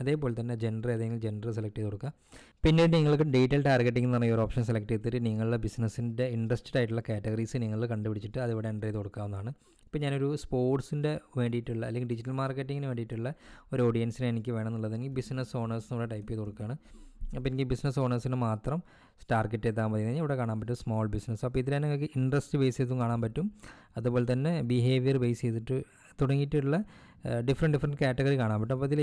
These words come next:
ഏതാണ് നിങ്ങൾക്ക് വേണ്ടതെന്നുണ്ടെങ്കിൽ അത് സെലക്ട് ചെയ്യുക. ഇൻട്രസ്റ്റ് ആണെങ്കിൽ ഇൻട്രസ്റ്റ് സെലക്ട് ചെയ്യുക. അങ്ങനെ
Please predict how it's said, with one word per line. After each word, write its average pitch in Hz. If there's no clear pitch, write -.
ഏതാണ് 151
നിങ്ങൾക്ക് 147
വേണ്ടതെന്നുണ്ടെങ്കിൽ 139
അത് 131
സെലക്ട് 120
ചെയ്യുക. 143
ഇൻട്രസ്റ്റ് 120
ആണെങ്കിൽ 120
ഇൻട്രസ്റ്റ് 113
സെലക്ട് 107
ചെയ്യുക. 120
അങ്ങനെ 151